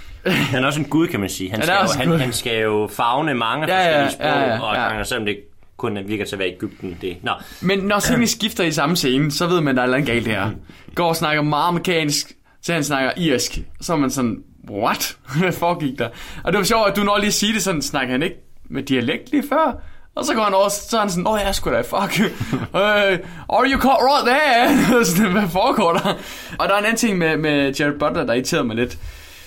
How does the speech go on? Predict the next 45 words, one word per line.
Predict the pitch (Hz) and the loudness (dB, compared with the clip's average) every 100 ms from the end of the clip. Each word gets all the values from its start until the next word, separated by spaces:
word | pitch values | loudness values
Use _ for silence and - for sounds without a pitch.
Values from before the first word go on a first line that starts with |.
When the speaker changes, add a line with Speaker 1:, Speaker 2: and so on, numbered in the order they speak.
| - - - - - - - - - - | -20 -20 -18 -16 -16 -16 -18 -20 -16 -4
Speaker 2:
Jared | 180 180 | -2 0
Butler, | 196 233 | 0 0
når | 190 | 0
han | 170 180 | 0 -2
snakker, | 170 143 170 143 - - - | -2 0 0 -2 -8 -20 -12
nu | |
tager | 151 175 | -4 -2
jeg | 160 | -2
lige | |
det | 151 | -4
sidste | 165 160 | -6 -2
vand | 139 139 | -2 -2
her. | 110 - - - - - - - - - | -6 -10 -20 -20 -20 -20 -20 -20 -20 -14
De | 147 | -4
har | 160 | 0
lavet | 170 | 0
sådan | 165 | 0
en | 170 | 0
sjov | 170 | 2
effekt | 151 160 160 | 2 0 0
over | 120 | 0
hans | 110 | 0
stemme | - 147 | 0 2
hele | 147 135 | 2 2
tiden, | 139 | 0
så | 120 | 0
når | 131 | -2
han | 151 | 0
snakker, | 151 151 170 | 0 0 0
så | 143 | 2
lyder | 135 139 | 4 4
det | 113 | 0
sådan | - 104 | -2 -2
her. | 110 95 - - | -2 -4 -8 -16
Så | - 135 | -8 -4
snakker | 139 139 143 | 0 2 2
han | 117 190 | 0 2
ind | 143 131 | 2 2
i | |
sådan | 117 143 127 | 2 2 4
en | 117 110 - - - | 2 0 -6 -6 0
dåse | 143 175 147 | 2 2 2
her, | 131 | 2
og | 120 110 | 4 2
ligesom | 117 127 143 | 0 -2 -2